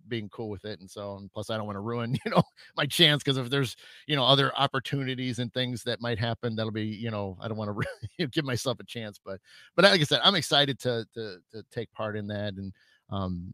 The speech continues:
I think the movie's gonna be fun. It is a horror picture, so it, you know, I think most of you that know the Booth, if it's not a documentary, you know, on something kinda creepy, um, that it'll, you know, a movie's essentially gonna be something scary too, and, um, so I'm excited. I don't know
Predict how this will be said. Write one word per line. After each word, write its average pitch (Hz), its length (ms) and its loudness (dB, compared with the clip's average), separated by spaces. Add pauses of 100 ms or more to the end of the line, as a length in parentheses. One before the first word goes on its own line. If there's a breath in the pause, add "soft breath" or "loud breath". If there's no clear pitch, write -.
(120)
I 120 80 0
think 113 120 -4
the 123 80 -4
movie's 127 280 0
gonna 120 140 -2
be 107 100 -6
fun. 120 220 -2
It 120 120 0
is 135 140 4
a 156 60 4
horror 175 420 2
picture, 98 440 -8
so 107 220 -8
it, 113 180 -6
you 117 100 -6
know, 98 100 -6 (340 loud breath)
I 127 40 -4
think 127 140 -2
most 143 220 0
of 135 80 -4
you 127 80 -2
that 117 140 -2
know 131 140 2
the 123 100 0
Booth, 120 260 -2
if 113 100 -4
it's 120 140 -4
not 160 140 4
a 120 40 2
documentary, 131 760 0
you 131 240 -2
know, 123 100 2
on 120 100 2
something 131 360 -2
kinda 123 220 -2
creepy, 123 720 -4 (340 loud breath)
um, 117 180 2
that 123 140 2
it'll, 123 220 0 (160)
you 123 120 -10
know, 104 160 -8 (120)
a 127 60 -2
movie's 147 460 8 (140)
essentially 131 400 0
gonna 127 180 2
be 123 100 2
something 120 460 0
scary 117 420 2
too, 139 420 6 (420 loud breath)
and, 110 340 -6
um, 101 440 -6 (840)
so 131 240 0
I'm 147 220 0
excited. 156 400 4
I 135 100 2
don't 185 220 4
know 165 440 6